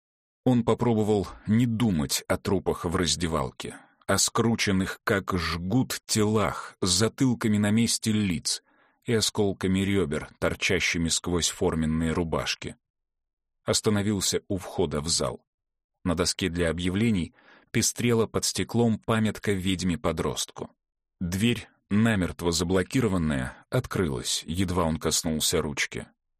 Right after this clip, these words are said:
Внутри стоял густой спертый дух, ни струйки чистого воздуха. Деревянные кресла,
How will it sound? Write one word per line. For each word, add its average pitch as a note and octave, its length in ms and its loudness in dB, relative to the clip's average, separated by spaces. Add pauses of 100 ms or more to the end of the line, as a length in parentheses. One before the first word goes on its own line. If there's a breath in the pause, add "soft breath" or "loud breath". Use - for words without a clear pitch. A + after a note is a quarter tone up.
(100)
Внутри A2+ 520 2
стоял G#2 500 0
густой G2+ 580 0
спертый F#2+ 640 0
дух, D#2 540 -10 (140)
ни A2 140 4
струйки C3 560 2
чистого F2 600 0
воздуха. D2 640 -4 (600)
Деревянные D#2 640 0
кресла, F2+ 540 -2